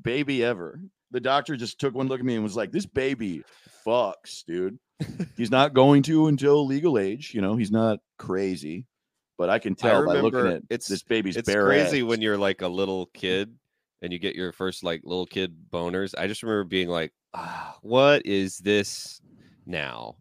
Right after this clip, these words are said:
Speaker 2: I gotta deal with this? What is this?"
Speaker 1: I had my first boner when I was thirty-four.
Speaker 2: <laughs>
Speaker 1: And, you know, it's weird. I, I lost my virginity when I was seventeen.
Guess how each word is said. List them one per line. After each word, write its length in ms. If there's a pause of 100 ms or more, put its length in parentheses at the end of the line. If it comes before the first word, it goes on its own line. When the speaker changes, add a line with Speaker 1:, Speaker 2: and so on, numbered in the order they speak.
Speaker 2:
I 120
gotta 200
deal 260
with 140 (100)
this? 560 (540)
What 360
is 240
this?" 640
Speaker 1:
I 60
had 100
my 100
first 240
boner 240
when 80
I 60
was 100
thirty-four. 600 (500)
Speaker 2:
<laughs> 300 (3250)
Speaker 1:
And, 220
you 80
know, 60
it's 120
weird. 220
I, 320
I 160
lost 260
my 80
virginity 380
when 100
I 40
was 100
seventeen. 540